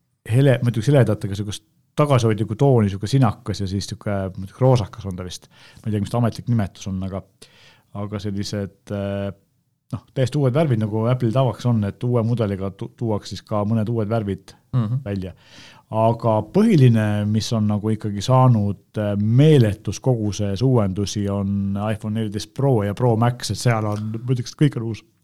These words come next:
Speaker 2: Enne kui me ed-, sinna jõuame,
Speaker 1: Nii.
Speaker 2: äh, võib-olla mainime satelliidi
Speaker 1: Aa,
Speaker 2: funktsiooni
Speaker 1: jaa.
Speaker 2: ära.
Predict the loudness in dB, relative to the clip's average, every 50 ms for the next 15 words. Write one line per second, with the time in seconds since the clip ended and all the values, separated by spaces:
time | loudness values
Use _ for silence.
0 | -16 -6 0 2 4 6 6 4 4 2 0 0 0 0 -2 -4 -4 -4 0 2
1 | 2 2 2 0 0 2 4 6 6 6 4 4 2 0 0 0 2 4 2 2
2 | 0 -2 -8 -10 -8 -6 -4 -4 -4 -4 -4 -4 -4 -4 -4 -4 -4 -6 -4 -4
3 | -6 -8 -8 -12 -18 -18 -20 _ _ _ _ _ _ _ _ _ _ _ _ _
4 | _ _ -18 -10 -2 2 4 4 6 6 4 2 2 2 2 2 2 0 -2 0
5 | 0 -2 0 -2 -4 -4 -2 -4 -4 -4 -6 -8 -8 -12 _ _ _ _ _ _
6 | _ _ -4 -4 -2 -2 -2 -4 -6 -4 0 2 2 2 4 2 0 0 -2